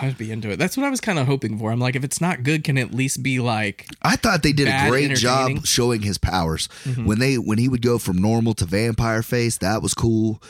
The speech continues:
Speaker 2: When he would do the mist thing, when he would start flying, that was cool.
Speaker 1: So what was the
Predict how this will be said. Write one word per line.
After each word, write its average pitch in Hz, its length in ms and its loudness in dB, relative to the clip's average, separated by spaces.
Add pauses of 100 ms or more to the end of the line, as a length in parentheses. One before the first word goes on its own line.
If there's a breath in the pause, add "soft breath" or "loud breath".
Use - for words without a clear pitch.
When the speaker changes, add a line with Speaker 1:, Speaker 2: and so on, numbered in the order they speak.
(320 loud breath)
Speaker 2:
When 117 180 0
he 120 100 2
would 101 140 0
do 113 100 2
the 95 120 0
mist 107 380 0
thing, 120 420 -2 (120)
when 98 140 0
he 107 80 2
would 98 100 0
start 101 240 0
flying, 110 480 0
that 104 180 0
was - 140 0
cool. 113 480 0
Speaker 1:
So 151 160 -2
what 135 320 -2
was 131 160 -2
the 117 400 -4